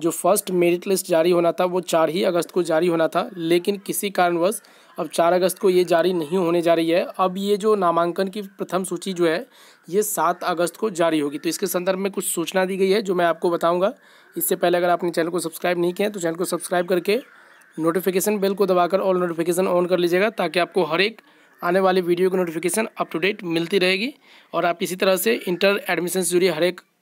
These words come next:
इन्फॉर्मेशन up to date पाते रहेंगे। तो यहाँ पे जो स्पष्ट रूप से बिहार बोर्ड ने इन्फॉर्मेशन जारी किया है, उसमें बताया है कि बिहार बोर्ड, बोर्ड द्वारा इंटर नामांकन को लेकर प्रथम चयन सूची सात अगस्त को जारी किया जाएगा।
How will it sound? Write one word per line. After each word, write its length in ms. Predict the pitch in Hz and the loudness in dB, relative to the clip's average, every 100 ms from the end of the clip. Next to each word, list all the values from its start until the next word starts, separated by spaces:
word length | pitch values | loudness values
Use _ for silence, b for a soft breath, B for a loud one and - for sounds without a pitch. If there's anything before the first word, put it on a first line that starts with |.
| - | -8
इन्फॉर्मेशन 440 | 165 175 170 175 | -2 0 0 0
up 80 | 175 | -2
to 80 | 175 | -2
date 160 | 196 - | -2 -2
पाते 240 | 156 143 156 | -4 -2 -2
रहेंगे। 300 | 139 139 143 B B B B | -4 -8 -12 B B B B
तो 60 | 165 | -6
यहाँ 200 | 151 208 | -4 0
पे 140 | 220 | 0
जो 180 | 214 214 | 0 -2
स्पष्ट 300 | - 190 208 | 0 -2 0
रूप 100 | 190 | 0
से 120 | 214 | 0
बिहार 320 | 175 151 175 | -2 -2 0
बोर्ड 180 | 185 185 | 0 0
ने 220 | 202 202 | 0 0
इन्फॉर्मेशन 520 | 202 - 175 175 185 | -2 -2 -2 -2 -2
जारी 240 | 180 165 180 | 0 0 -2
किया 180 | 180 180 | -4 -4
है, 60 | |
उसमें 200 | 185 190 | -4 -6
बताया 280 | 175 175 185 | -4 -2 -2
है 420 | 180 262 - _ _ - | -2 -6 -20 _ _ -10
कि 60 | |
बिहार 380 | 151 170 151 190 | -4 -4 -2 -2
बोर्ड, 240 | 190 196 190 | 0 -2 -2
बोर्ड 260 | 160 165 185 | -4 -2 0
द्वारा 240 | 175 170 | 0 0
इंटर 300 | 190 180 196 | -2 -4 -4
नामांकन 460 | 190 180 175 170 196 | -4 -2 -2 -4 -6
को 120 | 196 | -4
लेकर 300 | 180 165 185 | -4 -4 -6
प्रथम 320 | 185 185 185 | -8 -8 -8
चयन 220 | 185 185 175 | -6 -6 -6
सूची 260 | 175 190 | -8 -10
सात 280 | 196 175 170 | -6 -4 -4
अगस्त 220 | 175 170 | -6 -6
को 80 | 185 | -8
जारी 240 | 165 170 | -6 -6
किया 180 | 180 185 | -4 -4
जाएगा। 300 | 175 180 185 | -4 -4 -4